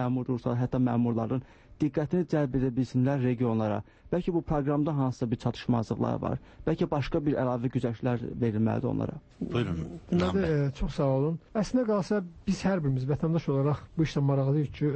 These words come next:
Speaker 3: ölkəmiz inkişaf etsin. Xüsusilə onun regionları inkişaf eləsin. Amma çox təəssüf ki, e, biz real olaraq indi hər birimiz fərz ki, Azərbaycan kəndlərini, Azərbaycan rayonu, bölgələrini gəzirik, görürük. Yəni insanlar bu artımları, bu deyirəmsə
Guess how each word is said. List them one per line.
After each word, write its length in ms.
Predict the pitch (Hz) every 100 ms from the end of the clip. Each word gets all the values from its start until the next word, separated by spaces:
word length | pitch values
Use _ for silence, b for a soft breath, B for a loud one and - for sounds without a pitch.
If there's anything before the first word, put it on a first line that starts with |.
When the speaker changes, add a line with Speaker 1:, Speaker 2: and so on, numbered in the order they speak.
| 135
Speaker 3:
ölkəmiz 340 | - 139 131
inkişaf 300 | 127 151 135 135
etsin. 240 | - 156 -
Xüsusilə 340 | - - 170 147
onun 160 | 147
regionları 460 | 139 131 131 127 135
inkişaf 340 | 127 139 -
eləsin. 240 | 139 - 160 - - -
Amma 140 | 160
çox 240 | - 208 -
təəssüf 400 | 156 - 165 -
ki, 160 | 170 175 B B B -
e, 140 | 147 156
biz 160 | - 135
real 240 | 151 170 160
olaraq 400 | 131 127 120 131
indi 320 | 127 127 117
hər 160 | 156 139
birimiz 280 | 135 143 -
fərz 240 | 131 127
ki, 140 | - 131
Azərbaycan 320 | 127 135 -
kəndlərini, 580 | 135 - 131 131 127 127 131
Azərbaycan 420 | 131 123 131 139 B B B - 139
rayonu, 320 | 131 127 120 120
bölgələrini 600 | 127 123 127 123 139 135 143 131
gəzirik, 400 | 143 127 143 -
görürük. 320 | 131 120 120 -
Yəni 240 | 196 208 220
insanlar 420 | - 202 220 233 - -
bu 260 | 202 190 147
artımları, 840 | 156 135 - 147 135 127 131 127 120
bu 60 |
deyirəmsə 480 | 151 151 147 147 143